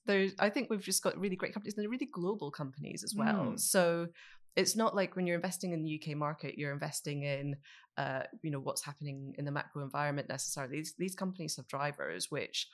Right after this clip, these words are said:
Speaker 1: are just completely independent o-, on that, of that. You know, we're talking about, uh, really big trends that are happening in the world, like, um, uh, like with relex, uh, companies are needing their analytics, uh, more and more, uh, particularly, uh, I think as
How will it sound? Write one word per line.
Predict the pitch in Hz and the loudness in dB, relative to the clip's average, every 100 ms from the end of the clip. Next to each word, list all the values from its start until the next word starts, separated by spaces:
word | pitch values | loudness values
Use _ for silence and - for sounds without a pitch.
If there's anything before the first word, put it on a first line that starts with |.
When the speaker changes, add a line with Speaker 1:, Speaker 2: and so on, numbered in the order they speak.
| - - - | -20 -20 -2
Speaker 1:
are | 147 139 135 135 | 2 4 4 2
just | - 160 | 2 -4
completely | 175 175 226 156 | -4 -6 -4 -2
independent | 147 165 170 170 - - - | -2 -2 -2 -2 -4 -8 -12
o-, | - | -6
on | 135 | -4
that, | 127 - - - | -2 -2 -4 -4
of | 147 | -2
that. | 90 - - | 0 -2 -4
You | 160 | -4
know, | 151 135 _ - | -4 -4 _ -12
we're | 151 | -6
talking | 180 165 147 | -6 -4 -6
about, | 143 143 135 - - - - | -2 0 -2 -4 -16 -20 -4
uh, | 135 139 | -2 0
really | 165 160 - | 0 -2 0
big | 156 - | 0 0
trends | 165 151 147 | -2 0 0
that | - | -2
are | 156 | -4
happening | 156 - 156 | -6 -4 -4
in | 147 | -4
the | 147 | -2
world, | 143 139 139 | -2 -2 -2
like, | 135 - - | -6 -8 -6
um, | 135 131 - _ _ _ _ - - | -4 -4 -8 _ _ _ _ -10 -6
uh, | 156 139 | -4 -4
like | - - | -4 -4
with | 156 170 | -4 2
relex, | 165 156 - - - - - _ 143 | 2 2 0 -4 -6 -8 -20 _ -4
uh, | 135 - - - - | -2 -4 -6 -10 -4
companies | 175 160 156 151 | -2 0 -2 0
are | 147 | 2
needing | 156 143 143 | 0 0 -2
their | 143 | 0
analytics, | - 151 143 143 - 143 - - - | 0 0 0 -2 -2 -4 -2 -2 0
uh, | 139 - | -2 -2
more | 160 147 | -2 0
and | 143 151 | 0 0
more, | 151 151 156 - - - | 0 0 -2 -4 -16 0
uh, | 147 | 0
particularly, | 143 151 175 - 151 147 143 135 | 0 0 0 0 -2 -2 -2 -4
uh, | 135 | -4
I | 151 | -4
think | 147 | -4
as | 139 | -4